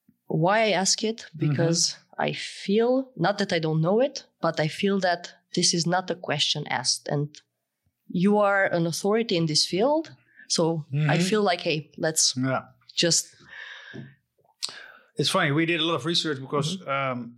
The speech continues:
Speaker 2: yes, we do a lot of research and
Speaker 1: Mm-hmm.
Speaker 2: we want to do it really good. So thorough, academic, scientific is important for us. But hey, we're also a commercial business, so we have to
Speaker 1: Mm-hmm.
Speaker 2: know what keeps our clients busy and what kind of decisions criteria do they use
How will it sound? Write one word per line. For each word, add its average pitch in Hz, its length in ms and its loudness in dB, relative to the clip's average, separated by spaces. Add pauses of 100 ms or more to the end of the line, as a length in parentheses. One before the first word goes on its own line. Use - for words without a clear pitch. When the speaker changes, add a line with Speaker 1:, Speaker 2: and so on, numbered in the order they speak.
Speaker 2:
yes, - 560 -2
we 139 240 -2
do 131 260 0
a 120 80 -4
lot 113 80 0
of 98 120 -14
research 151 520 0
and 104 200 -8
Speaker 1:
Mm-hmm. 151 120 2
Speaker 2:
we 107 140 -6
want 101 320 -12
to - 80 -10
do 101 200 -12
it 95 80 -16
really 92 280 -16
good. - 260 0
So - 300 -8 (180)
thorough, 127 540 -2 (120)
academic, 120 800 -6 (200)
scientific 117 720 -4
is 123 160 -2
important 135 420 -4
for 147 180 -2
us. 185 220 -2 (300)
But 120 120 -4
hey, 135 220 0
we're 123 140 -2
also 151 200 0
a 135 80 -8
commercial 147 360 -4
business, 110 320 -8
so 127 100 -2
we 123 160 -6
have 139 140 0
to 147 60 -2
Speaker 1:
Mm-hmm. 131 100 -4
Speaker 2:
know 127 160 0
what - 180 -6
keeps 135 240 -4
our 131 80 -2
clients 131 340 -2
busy 143 380 0 (280)
and 135 140 -2
what 143 160 0
kind 139 140 0
of 117 80 -8
decisions 170 500 0
criteria 147 540 -2
do 123 240 -6
they 143 200 0 (280)
use 156 260 -2